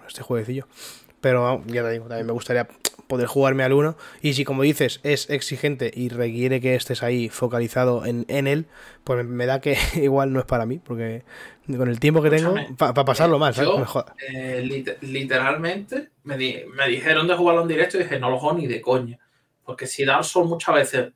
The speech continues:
Speaker 2: requiere que estés concentrado en el combate, este es concentración todo el rato. O sea, olvídate de móvil, olvídate de, de todo. Tienes que estar concentrado al juego y, si es posible, jugar con casco, porque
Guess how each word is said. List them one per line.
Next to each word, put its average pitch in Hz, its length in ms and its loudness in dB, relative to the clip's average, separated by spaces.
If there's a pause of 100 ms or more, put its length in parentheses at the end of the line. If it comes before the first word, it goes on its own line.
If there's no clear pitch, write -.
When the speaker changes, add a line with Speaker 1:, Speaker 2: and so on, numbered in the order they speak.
(380)
Speaker 2:
requiere 139 480 2
que 165 60 2
estés 160 180 -2
concentrado 151 560 0
en 123 60 -2
el 123 60 -8
combate, 123 560 0
este 151 360 -2
es - 80 -6
concentración 135 920 -2 (320)
todo 170 220 4
el 160 60 0
rato. 123 400 -2 (340)
O - 80 -18
sea, 127 400 4 (420)
olvídate 139 400 4
de 151 160 4
móvil, 156 480 2
olvídate 120 480 -2
de, 127 420 0
de 143 120 2
todo. 165 360 2 (100)
Tienes 160 220 0
que 175 80 -4
estar 147 160 -2
concentrado 135 400 0
al 147 60 0
juego 185 480 -2
y, 135 120 -10
si 139 140 -2
es 143 80 0
posible, 180 320 -2
jugar 160 240 0
con 160 140 -4
casco, 123 300 -2
porque - 400 -8